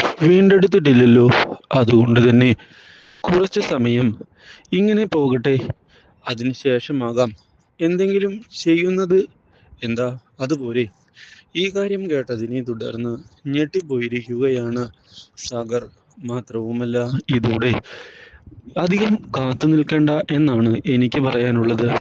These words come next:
കാരണം ഇപ്പോൾ മാനസയുടെ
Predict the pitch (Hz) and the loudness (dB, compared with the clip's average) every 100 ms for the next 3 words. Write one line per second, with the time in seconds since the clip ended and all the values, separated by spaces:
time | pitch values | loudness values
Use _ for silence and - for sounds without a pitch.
0 | - _ _ _ - 117 113 113 117 107 | -8 _ _ _ -8 -4 -2 0 0 -2
1 | - _ - 120 107 120 117 120 - - | -6 _ -4 -4 -2 -2 -2 -6 -12 -20
2 | - - - - 175 190 202 208 196 | -20 -20 -12 -4 -2 0 0 2 2